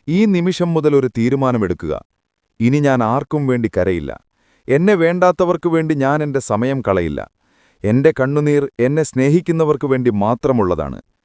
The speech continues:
ഞാൻ ജീവിച്ചു കാണിക്കും, മുൻപത്തേക്കാൾ ഗംഭീരമായി."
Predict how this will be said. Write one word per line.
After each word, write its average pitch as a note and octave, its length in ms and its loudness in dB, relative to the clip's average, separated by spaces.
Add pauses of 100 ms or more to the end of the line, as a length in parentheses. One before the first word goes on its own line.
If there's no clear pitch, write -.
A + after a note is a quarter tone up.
(320)
ഞാൻ A2 300 0
ജീവിച്ചു A2 400 -2
കാണിക്കും, D#2+ 400 -6 (500)
മുൻപത്തേക്കാൾ E3 680 2
ഗംഭീരമായി." G#2 800 0